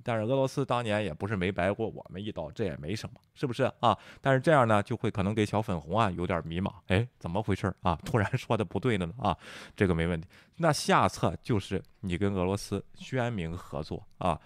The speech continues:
然后这个问题，这个呢是将来你，你两个就是，就是，就是叫什么反美同盟嘛，就是建立了这个地缘政治这个词儿，应该从这里才会出现啊，你就形成了这个，呃，社会主义，当年的社会主义联合体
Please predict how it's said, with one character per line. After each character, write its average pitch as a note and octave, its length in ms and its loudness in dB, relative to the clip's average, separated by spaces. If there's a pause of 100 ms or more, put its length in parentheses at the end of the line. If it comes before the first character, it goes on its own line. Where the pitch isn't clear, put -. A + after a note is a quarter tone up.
(240)
然 F2 140 0
后 F#2 120 0
这 F#2+ 160 2
个 D#2+ 100 0
问 D#2 140 -2
题， - 180 -14 (200)
这 D#3 220 8
个 G#2 100 6
呢 F2+ 180 4
是 G#2+ 340 -2
将 C3 160 0
来 B2+ 140 -2
你， G#2+ 240 -4
你 A#2 140 -6
两 F2+ 180 -4
个 G2+ 100 -4
就 B2 140 -8
是， G#2+ 340 -8
就 B2 140 -10
是， A2 340 -10
就 A2+ 120 -12
是 A2+ 120 -14
叫 A2 160 -6
什 G2 100 -6
么 G#2+ 100 -4
反 G2 180 -4
美 A2+ 100 -2
同 A2+ 180 -6
盟 G#2+ 160 -4
嘛， B2 220 -8
就 A2 140 -6
是 G#2+ 100 -4
建 G#2+ 220 -4
立 A2 80 -2
了 G#2 100 0
这 A2 120 -2
个 G#2+ 80 -2
地 C#3 140 -2
缘 A#2+ 180 4
政 C#3+ 140 2
治 A#2+ 100 2
这 C3 80 4
个 G#2+ 100 6
词 G2+ 120 2
儿， G#2+ 80 4
应 A#2+ 100 0
该 A#2+ 100 4
从 A#2 160 -4
这 E3 140 4
里 G2 100 2
才 F#2 160 -2
会 G2 160 0
出 - 160 -6
现 G#2 180 -4 (120)
啊， G2 200 4 (300)
你 G#2 180 0
就 C#3 160 2
形 B2+ 200 -2
成 A#2+ 160 -6
了 B2 120 0
这 A#2+ 120 -2
个， G#2 160 2 (460)
呃， G#2 380 2 (180)
社 C#3+ 180 2
会 A#2+ 80 4
主 G2+ 160 2
义， B2 80 4 (140)
当 B2 160 0
年 A#2 140 0
的 A#2+ 80 0
社 - 120 -2
会 A#2 120 2
主 F#2 120 -2
义 A2 60 2
联 A2+ 140 4
合 B2+ 100 0
体 - 260 -8